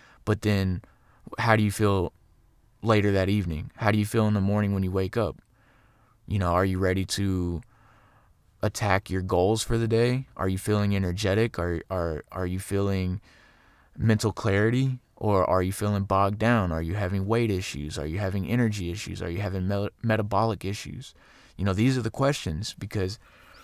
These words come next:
your diet can affect everything else in your life. So if you're just promoting eat what you feel like eating, that's just such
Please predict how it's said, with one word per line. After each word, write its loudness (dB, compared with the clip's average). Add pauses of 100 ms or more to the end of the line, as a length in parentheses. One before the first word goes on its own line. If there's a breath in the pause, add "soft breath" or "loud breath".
(380 loud breath)
your 0
diet 4
can 2 (100)
affect -2 (1200)
everything 2
else 0
in 0
your -2
life. -2
So -2
if -8
you're 0
just -2
promoting 0
eat -4 (100)
what -2
you -4
feel -2
like -2
eating, -4 (520 loud breath)
that's 0
just 2
such 0